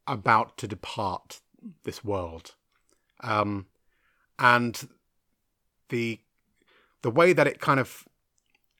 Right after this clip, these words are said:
focuses on emotional states, um, thoughts of loss,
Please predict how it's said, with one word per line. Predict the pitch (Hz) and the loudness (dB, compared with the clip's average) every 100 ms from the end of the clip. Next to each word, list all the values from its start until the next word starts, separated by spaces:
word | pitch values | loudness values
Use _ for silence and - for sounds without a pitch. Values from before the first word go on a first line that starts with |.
| - | -2
focuses | 156 147 - 120 | 2 2 -2 -4
on | 117 117 110 101 - _ _ _ _ | -2 -2 -4 -8 -12 _ _ _ _
emotional | 123 127 139 - 135 | -2 2 2 0 -6
states, | 117 - 131 127 127 - - - _ _ _ _ _ _ _ 107 | -6 -2 0 -2 -4 -12 -12 -12 _ _ _ _ _ _ _ -16
um, | 104 101 101 120 - | -12 -8 -8 -10 -12
thoughts | - 147 - | -6 -4 -4
of | 113 101 | -8 0
loss, | 120 143 - - - | 6 6 4 -10 -12